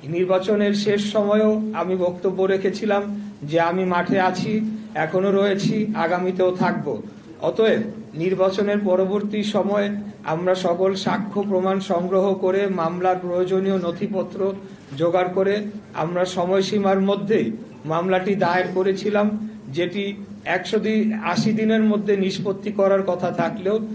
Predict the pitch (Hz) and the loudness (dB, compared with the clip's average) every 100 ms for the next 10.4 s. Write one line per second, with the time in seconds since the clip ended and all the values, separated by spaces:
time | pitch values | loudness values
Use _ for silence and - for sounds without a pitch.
0 | - - 160 160 190 185 190 - 190 180 | -12 -8 -6 -2 0 2 0 -2 -4 -4
1 | 202 202 180 170 165 165 156 113 - - | -4 0 0 2 2 2 0 -6 -10 -16
2 | - - 151 180 - 196 202 208 208 170 | -20 -10 -4 -4 0 2 2 2 2 2
3 | 185 196 196 190 202 202 - - - 156 | 4 2 4 2 0 -8 -14 -18 -18 -10
4 | 156 170 151 156 160 180 185 185 196 208 | -4 -2 0 0 0 0 2 0 2 2
5 | 190 196 190 190 175 165 190 196 - - | 4 4 2 2 -2 2 0 0 -8 -14
6 | - 180 185 190 185 185 151 175 190 196 | -8 -4 0 2 2 -2 0 2 2 0
7 | 202 196 190 180 190 202 208 202 208 175 | 0 -2 2 2 2 2 0 0 2 2
8 | 104 - - - 156 185 180 170 185 185 | 0 -8 -16 -4 0 2 2 2 2 0
9 | 196 196 202 196 160 175 185 185 185 190 | 0 -2 -2 0 -2 0 -2 2 2 2
10 | 170 196 208 220 | 0 -2 0 0